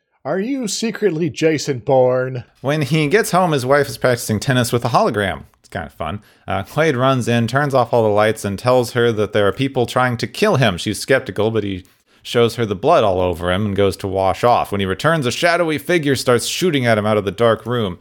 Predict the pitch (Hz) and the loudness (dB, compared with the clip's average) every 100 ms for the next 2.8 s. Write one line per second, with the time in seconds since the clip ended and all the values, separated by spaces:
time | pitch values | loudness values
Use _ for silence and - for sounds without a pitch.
0 | _ _ - 135 127 98 143 143 120 120 | _ _ -4 -2 0 0 2 2 2 0
1 | 117 131 131 113 - - 143 120 127 113 | 0 0 0 -2 -6 0 2 4 2 0
2 | - 104 - 139 127 113 104 | -4 -4 -2 -4 -2 -2 -4